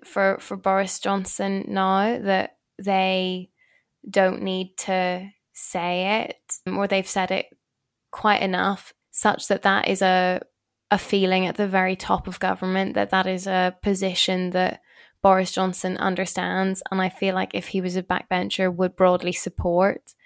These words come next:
It's the view of a lot of people in cabinet as well. So I suppose it's not that certain people have influenced people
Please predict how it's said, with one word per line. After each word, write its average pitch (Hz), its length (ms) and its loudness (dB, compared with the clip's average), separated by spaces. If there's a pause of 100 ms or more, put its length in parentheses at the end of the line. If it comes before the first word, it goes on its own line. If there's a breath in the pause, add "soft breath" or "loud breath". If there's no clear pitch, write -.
(520 loud breath)
It's 196 240 2
the 208 140 -2
view 190 380 -6
of 185 180 -6
a 190 40 -4
lot 185 140 -4
of 180 100 -16
people 185 300 -8
in 185 120 -2
cabinet 190 560 -2 (100)
as 190 160 -2
well. 185 440 -2
So 214 160 0
I 202 60 4
suppose 226 320 2
it's 214 140 -4
not 214 360 4
that 190 240 4 (640)
certain 202 500 4
people 190 360 -4
have 185 440 -6
influenced 190 840 0
people 180 720 -2